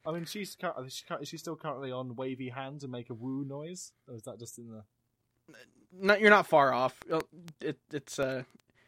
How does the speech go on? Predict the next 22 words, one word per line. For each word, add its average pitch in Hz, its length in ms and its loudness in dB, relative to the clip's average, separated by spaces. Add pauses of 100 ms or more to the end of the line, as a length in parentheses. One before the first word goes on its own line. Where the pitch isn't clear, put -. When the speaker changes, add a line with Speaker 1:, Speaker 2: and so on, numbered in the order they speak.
(520)
Speaker 2:
sometimes 190 460 8
she's, 151 420 4
like, 143 160 2
the 147 80 -2
most 143 200 0
powerful 139 360 2
thing 135 180 0
ever. 127 240 2
Other 139 180 2
times 139 280 -2
she 139 140 -4
can 131 140 -6
just, 135 160 -6
like, 131 160 -2
do 131 140 -4
little 123 240 -4
things 123 420 -6
and 127 280 -8 (280)
just 143 140 -12
kind 131 160 0
of 123 80 -8
fights. - 480 -4